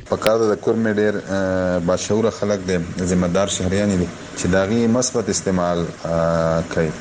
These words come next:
داسې خبرې چې د هغې نه هیټ خورېږي، نفرت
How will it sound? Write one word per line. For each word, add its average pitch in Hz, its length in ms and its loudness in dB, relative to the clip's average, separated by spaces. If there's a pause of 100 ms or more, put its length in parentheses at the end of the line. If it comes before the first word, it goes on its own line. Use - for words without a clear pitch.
(260)
داسې 98 320 2 (720)
خبرې 90 460 2
چې - 40 0
د 90 100 0
هغې 92 240 0
نه 92 400 0 (440)
هیټ 104 140 2 (120)
خورېږي، 90 320 2
نفرت 90 340 0